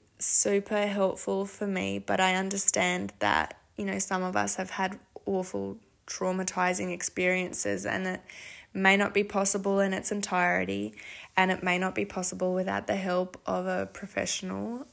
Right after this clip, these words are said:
um, or it may not be possible right now, but it may be something that you might wanna look at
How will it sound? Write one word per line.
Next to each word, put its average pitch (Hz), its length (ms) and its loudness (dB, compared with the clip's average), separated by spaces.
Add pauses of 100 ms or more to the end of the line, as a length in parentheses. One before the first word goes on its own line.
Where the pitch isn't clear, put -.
um, 180 500 -4
or 196 240 0
it - 80 -2
may 196 140 0
not 208 200 -2
be 214 120 0
possible 202 520 -2
right 196 240 2
now, 202 340 0
but 247 180 0
it 214 80 -2
may 208 180 -2
be 214 120 -4
something 220 400 -6
that 214 120 -6
you 220 80 -8
might 208 240 -4
wanna 220 200 -6
look 214 260 -6
at 226 260 -2